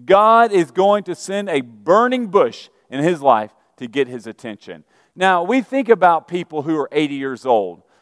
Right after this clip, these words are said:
I mean, you think about President Biden right now, President Joe Biden, he's eighty-one years old. Could you imagine Joe Biden having a burning bush experience, saying, "Hey, Joe, your life is now about to start"?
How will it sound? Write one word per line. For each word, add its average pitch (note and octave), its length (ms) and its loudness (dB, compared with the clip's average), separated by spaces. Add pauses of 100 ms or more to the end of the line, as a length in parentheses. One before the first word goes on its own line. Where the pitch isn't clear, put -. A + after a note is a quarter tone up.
(140)
I E3 60 -12
mean, G3+ 100 -10
you A3+ 60 -8
think B3 200 -10
about D3 320 -2
President A3 420 2
Biden C#3+ 340 2
right A#2+ 200 -2
now, G2 360 -12
President G#3 320 -6
Joe F#3 120 -2
Biden, E3+ 180 2
he's B3 200 -4
eighty-one G3+ 540 -2
years E3 220 -8
old. G#2 240 -2
Could D#3 140 -20
you C#4+ 80 -6
imagine G#3+ 420 -4
Joe F3 200 2
Biden E3 360 4
having C#3+ 280 -4
a A2+ 60 -8
burning D3 500 -2
bush F3 300 -4
experience, E3 680 -10 (300)
saying, D#3+ 400 0
"Hey, G#3+ 240 4
Joe, F#3 420 2
your F#3 220 -2
life F#3+ 320 4
is D3+ 140 -10
now G#3+ 300 4
about E3 300 4
to G#3 80 -12
start"? A#3+ 480 2